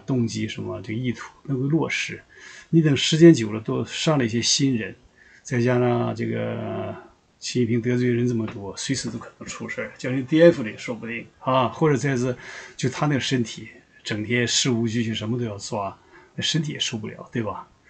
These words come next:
恐怕他就没有机会了啊！一个根本不需要那么远的忧虑，我认为 <laughs> 完全是，这个完全是不着边际啊！就是眼下，就是，呃，二三年、二四年，最多二五年，二五年都不能到。我估计就这一两年他达不了的，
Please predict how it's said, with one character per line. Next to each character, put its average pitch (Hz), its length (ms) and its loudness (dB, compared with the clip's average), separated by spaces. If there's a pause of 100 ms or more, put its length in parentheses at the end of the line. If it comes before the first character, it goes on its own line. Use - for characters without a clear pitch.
(180)
恐 123 160 0
怕 127 100 2
他 123 100 2
就 120 120 2
没 127 80 2
有 113 100 -2
机 113 240 -6
会 - 200 -14
了 110 60 -14
啊！ 110 280 -4 (220)
一 123 120 -2
个 113 100 -4
根 135 140 -2
本 123 140 0
不 131 140 -2
需 - 200 -4
要 117 60 -2
那 123 120 -2
么 117 140 -2
远 95 260 -8
的 101 80 -12
忧 98 280 -14
虑， 104 160 -10
我 107 140 -10
认 104 200 -10
为 - 200 -4
<laughs> - 140 -14
完 - 160 -2
全 131 160 2
是， 117 140 0 (540)
这 135 160 0
个 120 300 2
完 123 180 2
全 139 120 2
是 117 80 -2
不 113 140 -4
着 117 180 0
边 110 260 -2
际 110 260 -4
啊！ 92 120 -10
就 - 140 0
是 175 140 4
眼 110 220 -2
下， 113 220 0
就 160 160 2
是， 131 200 -2 (880)
呃， 117 240 0
二 165 280 0
三 127 280 0
年、 95 340 -4
二 104 180 -4
四 - 320 -6
年， 90 260 -10 (540)
最 147 220 0
多 113 160 -4
二 117 160 -4
五 98 140 -12
年， - 340 -16
二 156 160 4
五 120 100 2
年 160 160 4
都 156 80 2
不 113 100 -2
能 101 120 -8
到。 101 160 -6
我 123 140 -6
估 170 140 0
计 - 120 0
就 180 60 0
这 202 60 4
一 190 140 2
两 98 180 -2
年 110 140 -4
他 135 100 -6
达 110 220 -2
不 117 100 -8
了 92 180 -6
的， - 60 -18